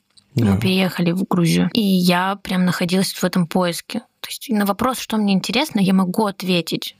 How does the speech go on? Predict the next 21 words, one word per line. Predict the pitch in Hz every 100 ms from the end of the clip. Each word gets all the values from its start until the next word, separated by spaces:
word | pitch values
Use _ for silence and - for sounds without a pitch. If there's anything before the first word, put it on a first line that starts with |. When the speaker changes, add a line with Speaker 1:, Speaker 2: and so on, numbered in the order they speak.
| -
Speaker 2:
Да. | 110 101 110 110 - - - -
Speaker 1:
Но | 220 208 202 208 -
тут | 220 226
и |
опять-таки | 202 196 190 - -
про | 196
наш | 190 185
с | -
тобой | - 180 180 180 _ _ -
разговор | 185 170 180 185
в | 185
начале, | 175 - 208 214
про | - 190
пользу. | - 180 170 170 175 - _ -
Speaker 2:
Да. | 104 98 120 117
Speaker 1:
Ну, | 208 202 185 190 - - _ _ _ _ -
как, | - 208 - -
как | - 226
с | -
этим | 202 202
жить? | 190 202 180